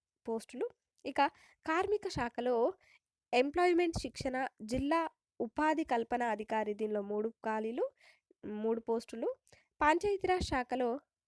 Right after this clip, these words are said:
పంచాయతీరాజ్ ఎంపీడీఓలు, దీనిలో పంతొమ్మిది, పంచాయతీరాజ్ డీపీఓలు, దీనిలో రెండు, అదేవిధంగా రెవెన్యూ శాఖలో భూ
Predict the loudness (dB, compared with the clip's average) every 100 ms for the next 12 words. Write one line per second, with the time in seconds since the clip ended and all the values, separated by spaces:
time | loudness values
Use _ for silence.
0 | _ _ _ -4 -2 -2 -4 -2 0 0
1 | -2 -6 -4 -2 -2 0 -2 -2 -2 -4
2 | -2 -4 -6 -8 -6 -6 -8 _ _ _
3 | _ 6 6 6 2 2 2 2 2 2
4 | 0 -4 _ _ _ -8 -2 -2 2 2
5 | 2 0 -2 -2 0 0 0 -2 -4 -8
6 | _ _ -6 -4 -2 0 2 2 2 2
7 | 4 2 0 -6 -4 -2 -2 -2 -8 _
8 | _ _ _ _ -6 2 2